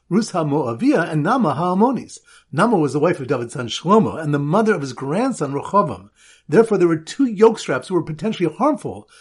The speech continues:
to the yichus of David's malchus, Rus from Moab and Naama from Ammon.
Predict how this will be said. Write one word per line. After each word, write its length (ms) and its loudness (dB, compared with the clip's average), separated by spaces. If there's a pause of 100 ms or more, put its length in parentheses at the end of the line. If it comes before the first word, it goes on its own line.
(160)
to 100 -8
the 140 0
yichus 300 -2
of 100 -6
David's 280 -4
malchus, 460 -2 (280)
Rus 200 2
from 160 -10
Moab 380 2
and 200 -2
Naama 380 -2
from 160 -8
Ammon. 400 0